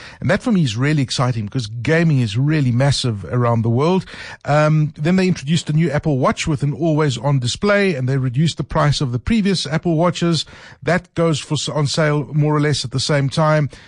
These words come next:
There was a new iPad that came out as well, Africa, which is also a reduced price, making it more affordable for, you know, school kids, et cetera.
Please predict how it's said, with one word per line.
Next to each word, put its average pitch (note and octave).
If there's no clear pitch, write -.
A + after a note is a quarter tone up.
There C3+
was C#3+
a C#3+
new D#3+
iPad F3+
that D3
came D3+
out C#3
as B2
well, C#3
Africa, C3+
which B2+
is C3
also C#3+
a C3+
reduced C3
price, C#3+
making D3
it B2
more C#3
affordable D3
for, B2+
you C#3+
know, A2+
school F#3+
kids, D#3
et C3
cetera. D#3+